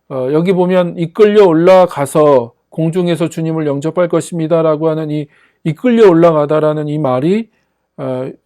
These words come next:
그 휴거의 그 유래가 되는 내용이죠. 근데 원래는 이 단어는, 그러니까 헬라어로 보니까,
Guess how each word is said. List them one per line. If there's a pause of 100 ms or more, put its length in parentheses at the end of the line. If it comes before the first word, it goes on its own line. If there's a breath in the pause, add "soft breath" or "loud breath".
(140)
그
휴거의
그
유래가
되는
내용이죠. (920 soft breath)
근데
원래는
이
단어는,
그러니까
헬라어로
보니까,